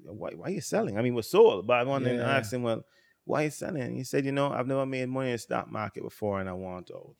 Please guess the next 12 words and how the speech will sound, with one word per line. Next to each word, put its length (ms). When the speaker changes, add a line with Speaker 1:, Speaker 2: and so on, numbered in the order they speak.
Speaker 1:
This 140
guy's 320
a 80
businessman, 560
whatever. 300
Speaker 2:
Mm-hmm. 280
Speaker 1:
So 120
he 140
was, 380
he 100
would 140
sell 380